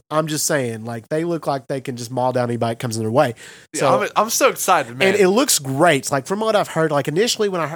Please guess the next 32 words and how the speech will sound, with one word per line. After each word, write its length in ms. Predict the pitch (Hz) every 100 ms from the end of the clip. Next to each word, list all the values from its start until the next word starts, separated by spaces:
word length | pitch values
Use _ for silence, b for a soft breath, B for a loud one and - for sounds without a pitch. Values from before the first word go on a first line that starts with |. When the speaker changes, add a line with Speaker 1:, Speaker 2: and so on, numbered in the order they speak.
| -
Speaker 1:
first 200 | 185 175
heard 100 | 175
about 160 | 165 160
the 40 |
Eternals, 360 | 147 156 156 -
I 60 | 156
was 140 | 147
interested. 600 | - 143 180 202 - 233 -
I 80 | 160
didn't 200 | 160 196
know 140 | 180
exactly 340 | 160 165 160 147
what 140 | 139
it 60 | 127
was, 420 | 131 139 151 - B B
but 120 | - 170
not 180 | 208
a 20 | 214
lot 140 | 196
of 80 | 180
people 160 | 165
cared 220 | 127 151 147
about 180 | 147
it. 60 | 143
Like, 160 | 127 135
okay, 160 | 143
Speaker 2:
Yeah, 280 | 165 151 117
Speaker 1:
new. 340 | 127 139 139 139
Speaker 2:
th-, 140 | 160
same 260 | - 240 196
here. 280 | 156
I 20 | 170